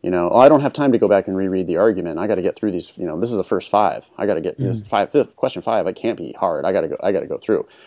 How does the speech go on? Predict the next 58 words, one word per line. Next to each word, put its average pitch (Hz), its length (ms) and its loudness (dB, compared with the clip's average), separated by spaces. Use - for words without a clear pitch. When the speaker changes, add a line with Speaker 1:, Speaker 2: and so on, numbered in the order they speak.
Speaker 1:
And 104 160 0
so 113 80 2
Speaker 2:
Mm-hmm. 107 80 6
Speaker 1:
then 120 100 4
they 110 100 2
start 110 240 2
reading 101 360 2
the, 90 260 -4
the 92 120 -6
answer 143 280 0
choices, 85 420 -4
and 92 140 -2
then 117 120 4
they 107 120 2
spend 104 320 -4
forever 101 920 2
getting 101 320 4
just 98 260 -2
battered 87 560 2
back 90 240 2
and - 120 -10
forth 101 340 2
by 82 160 -4
the 87 140 -8
answer 98 280 -6
choices. - 560 -10
Speaker 2:
Mm-hmm. 110 260 -6
Speaker 1:
Yeah. 85 240 -12
So 104 340 2
if - 140 2
you 104 60 -6
go 131 140 8
back, 107 360 4
you 110 80 0
know, 104 60 0
maybe 107 400 2
if 90 140 -4
you 98 80 -4
didn't 101 260 -2
spot - 440 -6
the - 60 -20
flaw 50 480 -10
or 50 100 -10
you 82 60 -8
didn't 82 200 -8
spot 82 280 -6
the 85 60 -12
missing 82 280 -12
piece, 87 400 -8
maybe 90 240 -4
now 87 200 -4
you 85 140 -6
get - 140 -8
a 78 80 -8
second - 340 -8
chance - 500 -2
to - 60 -18
go - 140 -10